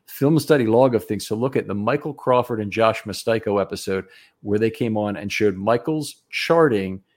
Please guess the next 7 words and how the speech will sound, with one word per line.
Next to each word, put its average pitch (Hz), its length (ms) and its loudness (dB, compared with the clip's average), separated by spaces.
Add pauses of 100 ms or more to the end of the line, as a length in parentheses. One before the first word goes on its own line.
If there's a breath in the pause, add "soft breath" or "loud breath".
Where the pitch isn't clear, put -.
(220)
and 95 160 -6
Josh's, 117 800 0 (420 soft breath)
uh, 98 160 -2 (280)
querying 127 1040 -2 (160)
analytics 110 580 -2
system. 85 440 -10
It's - 140 -20